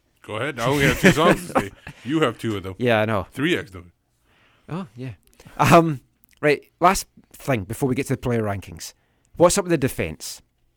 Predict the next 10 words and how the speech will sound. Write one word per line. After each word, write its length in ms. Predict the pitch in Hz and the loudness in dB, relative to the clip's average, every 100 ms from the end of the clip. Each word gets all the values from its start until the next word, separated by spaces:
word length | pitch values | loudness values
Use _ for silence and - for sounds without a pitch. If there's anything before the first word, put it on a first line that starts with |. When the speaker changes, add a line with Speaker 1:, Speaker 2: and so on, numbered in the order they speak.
| _ _ _ _ _ _ _ _ _ _ _ _ 127 | _ _ _ _ _ _ _ _ _ _ _ _ -2
Speaker 2:
Waston, 540 | 131 175 - 220 233 _ _ _ _ _ _ | 0 2 0 -6 -6 _ _ _ _ _ _
great 240 | - 139 - | -2 0 0
twenty 240 | 139 135 | -2 -4
fifteen, 520 | - 127 - 127 147 - _ _ _ _ _ _ | -6 -8 -6 -6 -6 -12 _ _ _ _ _ _
poor 160 | - 123 | -4 -4
twenty 280 | - 117 | -2 -6
sixteen. 440 | 80 - - 78 71 _ _ _ _ _ _ _ | -8 -14 -14 -16 -16 _ _ _ _ _ _ _
Great 240 | 131 156 | 0 0
twenty 220 | - 151 | 0 -4
seventeen. 540 | 139 151 151 - 160 | -4 -8 -10 -12 -14